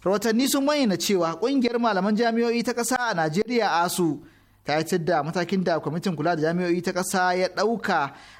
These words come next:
na goyon bayan manufar gwamnati na babu albashi idan ba a yi aiki ba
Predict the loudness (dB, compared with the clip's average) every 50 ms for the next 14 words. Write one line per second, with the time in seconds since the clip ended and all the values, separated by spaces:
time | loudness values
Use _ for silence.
0 | -6 -2 0 2 2 2 2 2 2 2 2 2 2 0 0 -2 -2 -2 0 0
1 | 0 0 -2 -2 -2 0 0 0 0 2 2 2 0 0 0 0 0 0 2 2
2 | 2 2 2 2 2 0 0 0 0 0 -2 0 0 0 -2 0 0 0 -2 -2
3 | -2 -2 0 2 2 2 0 -2 -8 -20 -20 -14 -6 -4 0 0 0 2 2 0
4 | 0 0 0 0 0 -2 -2 -4 -4 -4 -4 -2 0 2 2 2 2 0 -2 -8